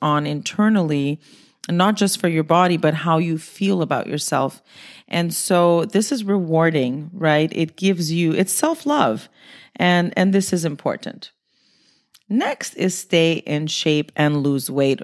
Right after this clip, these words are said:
or gain weight, right? Depends. We tend to talk about people wanting to lose weight, but there are also people out there that need to put on muscle because they don't feel, they may want to add weight, right? So both are concerns for people. So staying in shape,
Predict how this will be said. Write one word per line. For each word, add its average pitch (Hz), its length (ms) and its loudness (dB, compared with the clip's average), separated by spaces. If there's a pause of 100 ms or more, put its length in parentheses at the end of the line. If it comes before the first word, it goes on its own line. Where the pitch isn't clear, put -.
or 151 140 2
gain 160 400 0
weight, 117 280 0
right? - 280 -2
Depends. 160 480 2
We 175 100 0
tend 180 220 0
to 220 80 2
talk 160 260 2
about 160 220 0
people 156 260 -4
wanting 147 240 0
to - 100 -6
lose 175 300 0
weight, 147 260 0
but 156 140 -4
there 165 120 0
are 175 100 0
also 233 220 -4
people 185 560 0 (520)
out 180 280 0
there 170 300 4
that 156 340 -2 (140)
need 170 340 -6
to 165 80 -4
put 170 220 0
on 151 180 2
muscle 147 460 0
because 160 320 -2
they 160 120 0
don't 156 240 0
feel, 147 600 -2
they 147 340 -4
may 156 200 2
want 147 220 2
to - 80 0 (100)
add 247 200 0
weight, 135 380 -4
right? - 320 -4
So 165 360 0 (460)
both 180 300 2
are 214 100 2
concerns 165 540 -4
for 175 140 -4
people. 139 460 -2
So 156 180 -2
staying 190 340 2
in 214 120 0
shape, 180 440 0